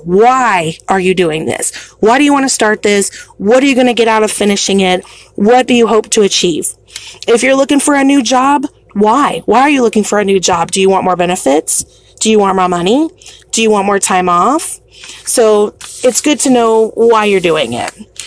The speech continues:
And what will it take to achieve each goal? So if you're looking for a new job, you know you're gonna have to make a resume. If you're wanting to start a new business,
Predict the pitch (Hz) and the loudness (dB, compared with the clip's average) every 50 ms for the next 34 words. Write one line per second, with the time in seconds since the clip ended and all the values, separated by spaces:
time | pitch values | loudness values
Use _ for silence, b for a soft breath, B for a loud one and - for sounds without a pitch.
0 | B B B B 240 240 247 247 240 240 240 - - 240 254 285 269 - 320 311 | B B B B 2 2 4 4 4 2 2 2 2 2 2 2 2 2 2 2
1 | 277 254 - - 311 311 - - - - 254 254 240 - - - 330 339 311 247 | 2 2 0 0 0 0 -2 -2 -4 0 0 0 0 0 -2 0 2 0 2 0
2 | 214 - - - - - - 143 - - - - 214 - _ B B B B B | -2 -4 -4 -8 -6 -4 -4 -2 -2 -2 -4 -6 -6 -8 _ B B B B B
3 | B B - - 240 214 208 202 214 - 214 - 277 285 285 277 311 - 349 320 | B B -4 0 0 2 2 2 0 0 0 0 0 0 0 0 0 0 0 0
4 | 277 - 285 262 247 240 247 247 226 208 247 220 226 247 269 294 302 294 - - | 0 0 -2 0 0 2 2 0 0 0 0 0 2 2 2 2 0 -2 -4 -6
5 | - - - 226 233 262 269 262 262 262 240 269 269 277 262 269 269 - - 277 | -16 -8 -2 0 2 2 4 4 2 2 2 0 0 0 0 0 0 0 0 0
6 | 277 269 254 254 254 262 269 247 240 196 160 117 - - 220 b b b b b | 0 0 0 0 0 0 0 0 -2 -2 -4 -6 -8 -12 -16 b b b b b
7 | b b b b b b - 226 233 - - 269 269 269 254 262 262 269 269 247 | b b b b b b 2 2 2 2 0 0 0 2 2 2 2 2 0 0
8 | 262 - - 262 240 240 247 247 247 240 208 226 240 233 277 294 294 311 320 - | -2 -2 0 0 0 0 0 0 2 2 2 2 2 2 2 0 2 0 0 -2
9 | - - - | -4 -6 -8